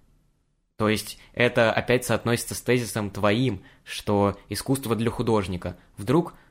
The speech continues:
а, он захотел просто сделать много взрывов, и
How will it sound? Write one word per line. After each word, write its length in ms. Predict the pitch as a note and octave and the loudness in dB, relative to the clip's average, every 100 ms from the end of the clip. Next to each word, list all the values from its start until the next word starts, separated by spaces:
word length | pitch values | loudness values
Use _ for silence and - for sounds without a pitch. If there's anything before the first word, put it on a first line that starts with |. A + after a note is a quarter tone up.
| _ | _
а, 120 | - A2 | -2 0
он 220 | A#2+ B2 | 2 0
захотел 380 | A#2 A#2 C3+ C3+ | 2 2 2 2
просто 380 | A#2+ A#2+ - | 2 0 0
сделать 440 | G#2 G2+ A#2 G#2+ - | -6 0 2 0 -2
много 340 | G#2+ A#2 G#2 | -4 -2 -2
взрывов, 580 | F#2+ G2+ A#2 F3 G#2+ - - _ _ _ _ - | -4 -2 0 2 0 -2 -16 _ _ _ _ -6
и 680 | A#2+ B2 B2+ B2+ A#2 - | -2 2 2 2 0 -4